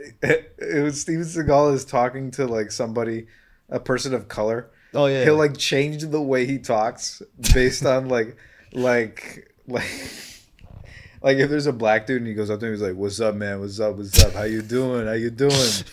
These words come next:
Speaker 2: <laughs>
Speaker 1: What's going on?" You know? And he, like, he, like, adopts this, like, like, this weird speech pattern.
Speaker 2: Yeah.
Speaker 1: Like, he goes up to, like, an Asian person, like, you know, it's
Speaker 2: <laughs>
Speaker 1: over.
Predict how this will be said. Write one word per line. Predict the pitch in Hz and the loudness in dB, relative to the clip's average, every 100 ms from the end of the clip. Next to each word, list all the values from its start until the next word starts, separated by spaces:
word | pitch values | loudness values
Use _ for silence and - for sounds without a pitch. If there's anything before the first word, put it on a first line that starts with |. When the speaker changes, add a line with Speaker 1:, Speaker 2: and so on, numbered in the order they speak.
| - | -8
Speaker 2:
<laughs> | - - - - | -8 -10 -12 -6
Speaker 1:
What's | 120 113 | -4 2
going | 131 139 139 | 6 6 8
on?" | 156 160 151 123 120 | 8 8 8 4 0
You | 120 | -2
know? | 123 123 131 - - - | -2 -2 -8 -16 -20 -8
And | 139 | -2
he, | 147 | 2
like, | 143 127 | 4 2
he, | 123 143 | 0 0
like, | 151 135 | 2 2
adopts | 120 123 131 139 | 2 2 2 0
this, | 143 135 | -6 -2
like, | 135 120 - - | 0 0 -4 -8
like, | 127 110 113 | -4 -4 -4
this | 110 | -10
weird | 113 110 120 135 131 135 127 - | -8 -4 -2 2 2 0 -4 -10
speech | - - 123 - | -8 -4 -4 -2
pattern. | - 127 139 135 131 - | 2 4 2 -4 -8 -12
Speaker 2:
Yeah. | 117 101 - - _ - | -10 -8 -10 -20 _ -2
Speaker 1:
Like, | 117 110 | -2 0
he | 131 | 0
goes | 131 131 120 | 2 2 2
up | 117 | 0
to, | 135 | -2
like, | 113 104 | -2 -2
an | 101 | -2
Asian | 101 101 98 | -4 -6 -8
person, | 107 101 - 101 95 | -6 -6 -6 -10 -10
like, | 87 85 - | -12 -16 -14
you | 107 95 | -8 -6
know, | 87 87 | -8 -10
it's | - 92 - | -12 -10 -4
Speaker 2:
<laughs> | 95 | -2
Speaker 1:
over. | 95 87 82 80 | -2 -6 -10 -12